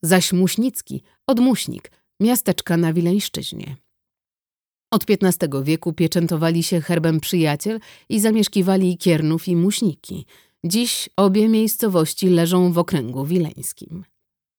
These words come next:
Jedna gałąź, drugi człon nazwiska, wzięła właśnie od rodowej posiadłości.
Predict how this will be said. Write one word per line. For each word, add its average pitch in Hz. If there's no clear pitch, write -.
Jedna 220
gałąź, 151
drugi 160
człon 170
nazwiska, 160
wzięła 214
właśnie 190
od 170
rodowej 170
posiadłości. -